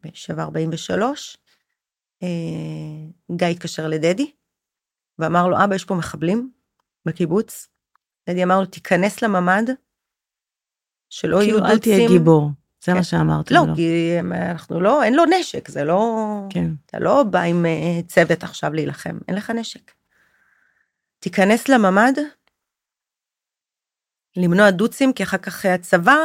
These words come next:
Speaker 1: תוך חמש דקות מגיע, הורג את כולם." דדי איש צבא, דדי, אה, יודע מה זה הצבא, דדי לא שיער לעצמו שהצבא יתנהג בצורה הזאת.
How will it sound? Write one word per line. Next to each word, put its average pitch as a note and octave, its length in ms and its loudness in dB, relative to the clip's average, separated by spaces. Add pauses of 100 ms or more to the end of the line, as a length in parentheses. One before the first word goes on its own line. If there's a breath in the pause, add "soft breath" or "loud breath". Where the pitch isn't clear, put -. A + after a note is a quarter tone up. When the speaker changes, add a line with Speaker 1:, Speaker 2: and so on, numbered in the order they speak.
(180)
Speaker 1:
תוך C#4+ 220 0
חמש A3 240 4
דקות A#3 300 0
מגיע, A3+ 340 0
הורג F#3 260 2
את E3+ 120 -6
כולם." D#3 560 -2
דדי G3 240 -4
איש E3+ 160 -2
צבא, G3 580 -2 (640 soft breath)
דדי, E3 540 -2
אה, D3+ 600 -6 (220)
יודע F#3+ 420 4
מה A3 180 6
זה G3+ 140 -2
הצבא, F3+ 540 0 (360)
דדי C#3 240 -4
לא D3 80 -2
שיער A#3 440 2
לעצמו G#3+ 360 2
שהצבא F#3+ 380 -2
יתנהג F3 320 -2
בצורה E3+ 420 0
הזאת. D#3+ 380 -6